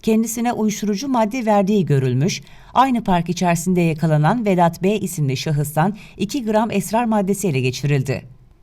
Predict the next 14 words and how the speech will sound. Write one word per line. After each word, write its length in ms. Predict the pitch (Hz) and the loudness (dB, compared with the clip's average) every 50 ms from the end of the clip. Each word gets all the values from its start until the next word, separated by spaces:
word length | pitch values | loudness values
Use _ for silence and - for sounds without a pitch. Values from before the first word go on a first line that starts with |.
| - - - - - _ - - | -20 -20 -20 -20 -20 _ -4 0
Yine 260 | 220 277 262 262 - | 0 2 2 0 2
aynı 320 | - 247 285 302 285 269 | 4 4 4 4 2 -2
park 280 | - - 233 233 226 - | 2 2 2 2 0 -4
içerisinde 520 | 220 - 220 208 208 202 208 214 214 208 | -6 0 2 2 2 2 2 0 0 2
yakalanan 640 | 220 214 175 165 - 180 175 170 165 175 226 262 240 | 2 2 2 0 0 0 2 2 2 2 0 0 -2
Hüseyin 380 | 233 202 - 208 190 190 185 180 | -4 -2 0 2 2 2 2 2
Ç 100 | - 226 | 0 -2
isimli 480 | 240 220 196 - - 151 139 127 131 | -2 -2 -2 -4 -2 -2 -2 -2 -2
şahıstan 580 | 135 - 175 156 156 151 151 - 160 170 165 - - - - - - | -2 -2 0 0 0 0 2 2 2 2 2 0 -4 -12 -18 -4 0
yirmi 400 | 190 185 208 202 220 277 294 262 | 2 2 4 2 2 0 0 -2
nokta 280 | 226 220 220 - 220 | -2 -4 -4 -6 -6
seksen 360 | 214 214 190 190 - 202 190 | -2 -2 -4 -2 0 0 0
yedi 300 | 190 196 190 180 220 233 | 2 4 2 2 2 0
gram 280 | 170 156 143 139 175 202 | 0 2 2 2 2 0